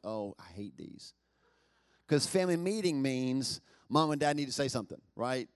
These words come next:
The people in charge need to talk to the people who aren't in charge, and we need to make sure that we understand where we're all at.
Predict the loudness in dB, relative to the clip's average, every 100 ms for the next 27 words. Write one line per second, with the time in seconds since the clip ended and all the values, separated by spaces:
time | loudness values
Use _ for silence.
0 | -8 0 0 2 0 -2 2 4 4 2
1 | 0 -4 0 0 0 0 0 2 2 2
2 | 0 -4 -4 0 2 2 0 -2 -2 0
3 | 0 -2 0 2 2 2 0 0 -4 -4
4 | -2 0 4 4 4 2 0 0 0 -2
5 | -6